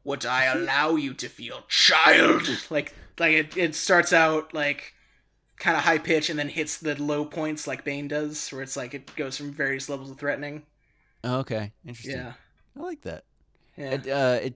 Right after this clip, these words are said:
Speaker 2: it kinda sounds like Snoke a little bit,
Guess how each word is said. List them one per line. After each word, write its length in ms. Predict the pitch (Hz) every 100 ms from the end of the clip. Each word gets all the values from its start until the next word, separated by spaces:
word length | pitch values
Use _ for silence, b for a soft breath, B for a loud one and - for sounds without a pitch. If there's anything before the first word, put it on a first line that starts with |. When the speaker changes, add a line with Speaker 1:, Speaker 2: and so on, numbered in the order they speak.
| -
Speaker 2:
it 220 | 139 -
kinda 720 | - 143 147 151 151 139 113 - - - 80
sounds 440 | - 127 123 120
like 220 | 123 117 - _ _ -
Snoke 380 | - 123 135 151
a 40 |
little 160 | 147 147
bit, 200 | 160